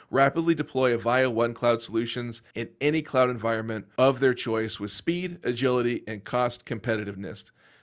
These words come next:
This represents a tremendous opportunity for customers to accelerate their journey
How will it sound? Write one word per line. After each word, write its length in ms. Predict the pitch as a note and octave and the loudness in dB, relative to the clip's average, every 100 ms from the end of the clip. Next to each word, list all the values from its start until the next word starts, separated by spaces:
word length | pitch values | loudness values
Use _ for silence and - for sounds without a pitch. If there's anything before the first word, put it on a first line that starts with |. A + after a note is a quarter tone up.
| _ | _
This 260 | B2 D#3+ D#3+ | 0 0 4
represents 460 | D#3+ D3+ C3+ C3 | 2 2 0 -2
a 40 | A2+ | -4
tremendous 560 | - A2+ D#3 E3+ D#3 - | -6 -2 0 0 -4 2
opportunity 580 | B2+ B2+ - B2+ A#2+ A#2+ | 2 2 -6 -4 -2 -4
for 160 | - | -6
customers 540 | - D3 C#3+ C3 B2 - | 0 2 2 -2 -6 -6
to 140 | A2 | -6
accelerate 640 | F#2 - - F#3+ F#3+ E3+ C#3 | -6 -6 0 2 2 0 0
their 100 | C3+ | -4
journey 480 | B2 B2 B2 A#2+ | -2 -2 -2 -4